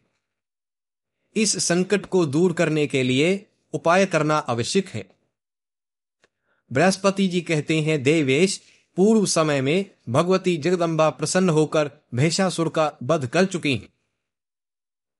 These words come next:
तुम्हारे स्तुति करने पर उन्होंने वर दिया था, 'प्रधान देवताओं,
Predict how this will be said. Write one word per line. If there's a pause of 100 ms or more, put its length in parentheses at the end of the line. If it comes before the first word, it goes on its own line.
(160)
तुम्हारे
स्तुति
करने
पर
उन्होंने
वर
दिया
था, (800)
'प्रधान
देवताओं,